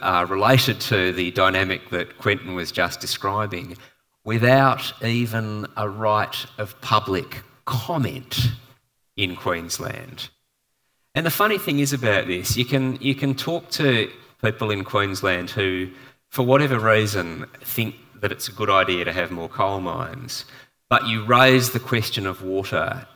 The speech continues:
and, and the conversation just changes because they know it is obscene,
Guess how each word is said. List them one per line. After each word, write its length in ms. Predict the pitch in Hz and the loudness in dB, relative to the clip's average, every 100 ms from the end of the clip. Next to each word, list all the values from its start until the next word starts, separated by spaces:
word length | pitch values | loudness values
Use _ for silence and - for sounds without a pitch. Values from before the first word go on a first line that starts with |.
| _ - | _ -6
and, 280 | 95 95 - | -6 -6 -6
and 240 | 95 92 | -6 -6
the 40 | |
conversation 1000 | 95 107 98 90 - 90 - 87 80 80 - _ | -4 -4 -4 -4 -2 -2 -4 -8 -10 -14 -20 _
just 300 | - 80 - | -4 -4 -4
changes 800 | - 85 85 82 80 127 - - _ _ _ _ _ _ _ _ _ | -6 -6 -6 -8 -10 -12 -12 -14 _ _ _ _ _ _ _ _ _
because 680 | 120 - 107 98 90 - - - - _ _ _ - | -8 -2 0 0 -2 -4 -6 -10 -20 _ _ _ -2
they 180 | 107 101 | 0 0
know 500 | 104 110 120 123 107 | -2 -2 0 0 0
it 160 | 98 92 | -2 -4
is 160 | 90 | -6
obscene, 760 | 90 - - 95 82 78 - | -6 0 2 2 0 -8 -14